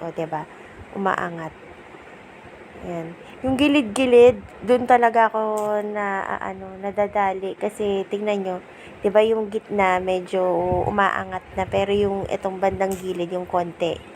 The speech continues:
Dapat lolobo talaga siya. As in, pati yung gilid-gilid. So, yun yung tamang roti, guys. So, dahil nga hindi ako ganun kagaling, <laughs> guys. Hindi talaga ako marunong. Kahit ilang practice na ginagawa ko, talagang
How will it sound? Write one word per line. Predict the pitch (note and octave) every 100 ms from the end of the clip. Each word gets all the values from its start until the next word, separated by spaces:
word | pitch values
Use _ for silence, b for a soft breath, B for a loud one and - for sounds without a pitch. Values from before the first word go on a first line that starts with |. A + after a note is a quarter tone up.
| - - - - - -
Dapat | A3+ A3+ A#3+ A#3
lolobo | A#3 A3+ A3 G#3+
talaga | G#3+ G3 F3+ F3+
siya. | - D3+
As | - -
in, | G#3 G3+
pati | G3 G3
yung | G3 F#3+
gilid-gilid. | F#3 E3+ - E3+ E3 E3 - - - -
So, | - G#3+
yun | G#3 G#3 G#3
yung | G3+
tamang | G3 F#3 F#3+ F3+ F3 F3 F3 F3+
roti, | G3 F#3+ G3 F3+
guys. | E3+ D#3+ E3
So, | - F3+ E3+ E3 D#3+
dahil | F3 F#3+ F#3+
nga | F#3+ F#3
hindi | F#3
ako | F3+ F3+
ganun | F3 F3 F3
kagaling, | F#3 F#3 G3 F#3+ F#3 F3+
<laughs> | F3+
guys. | E3 F3+ - - B B B -
Hindi | G4 F#4+
talaga | F#4+ E4+ D#4
ako | D#4 E4
marunong. | D#4 D#4 C#4 C4 C4 B3+ A#3+
Kahit | A#3+ A#3+ B3+ - - -
ilang | C4 B3+ B3
practice | A#3+ A3+ B3 A#3+
na | A#3+
ginagawa | A3+ A3+ G#3+ G#3+ G#3 G#3 G3
ko, | G#3 G#3
talagang | G3+ G3+ G3+